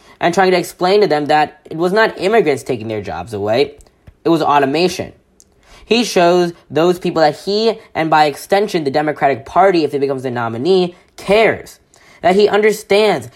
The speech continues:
how their hard work is soon not going to be needed anymore, how structural unemployment is gonna rise. His methods strongly contrast with his opponents, such as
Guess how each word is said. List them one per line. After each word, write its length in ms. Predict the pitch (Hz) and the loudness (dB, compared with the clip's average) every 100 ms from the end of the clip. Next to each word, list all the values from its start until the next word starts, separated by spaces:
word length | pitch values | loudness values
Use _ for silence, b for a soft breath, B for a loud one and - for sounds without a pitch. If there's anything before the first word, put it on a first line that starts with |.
| b | b
how 160 | 170 170 | -2 0
their 140 | 160 | -2
hard 360 | 160 160 143 127 | 0 0 0 0
work 320 | 135 104 - | -2 -2 -6
is 200 | 135 127 | -10 -8
soon 280 | 156 160 147 | -6 -4 0
not 220 | 143 135 | 0 0
going 220 | 139 139 | 0 -2
to 60 | 131 | -2
be 140 | 131 | -2
needed 320 | 123 127 117 | -2 -2 -4
anymore, 500 | 90 113 107 104 87 - B | -6 -8 -6 -6 -8 -14 B
how 320 | 160 160 151 B | 0 0 -2 B
structural 580 | - - 160 - 160 160 | -8 0 0 0 -2 2
unemployment 640 | 151 139 127 143 139 135 | 2 0 -4 -2 -2 -2
is 80 | 120 | -4
gonna 240 | 123 120 110 | -4 -2 -2
rise. 540 | 107 87 82 - - _ _ _ _ _ _ b b b b | -2 -4 -10 -16 -20 _ _ _ _ _ _ b b b b
His 200 | 196 170 | 0 2
methods 420 | 208 226 233 214 | 2 2 2 0
strongly 400 | - 180 202 214 | 0 2 2 0
contrast 680 | - 170 - 175 175 156 | -2 -8 -4 -2 0 -2
with 140 | 151 147 | -4 -4
his 140 | 143 | -4
opponents, 500 | 143 160 180 147 113 | -4 -2 0 0 -2
such 160 | 151 127 | -6 -2
as 180 | 120 | -4